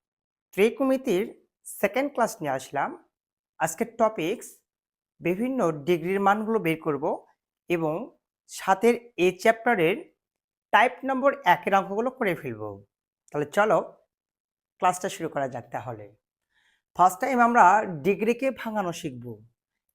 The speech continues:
এটা ভাঙাতে পারলে তাহলে আমরা টাইপ ওয়ানের যে অঙ্কগুলো আছে, এই অঙ্কগুলো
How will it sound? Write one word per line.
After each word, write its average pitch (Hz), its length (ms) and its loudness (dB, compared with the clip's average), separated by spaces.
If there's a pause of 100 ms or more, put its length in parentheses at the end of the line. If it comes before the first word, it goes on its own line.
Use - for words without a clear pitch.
এটা 160 180 4 (120)
ভাঙাতে 170 380 0
পারলে 226 240 0 (280)
তাহলে 185 380 4 (120)
আমরা 240 140 0 (140)
টাইপ 196 200 4 (160)
ওয়ানের 180 320 4 (100)
যে 254 120 0
অঙ্কগুলো 214 420 -2
আছে, 170 200 -2 (680)
এই 190 260 8
অঙ্কগুলো 240 460 0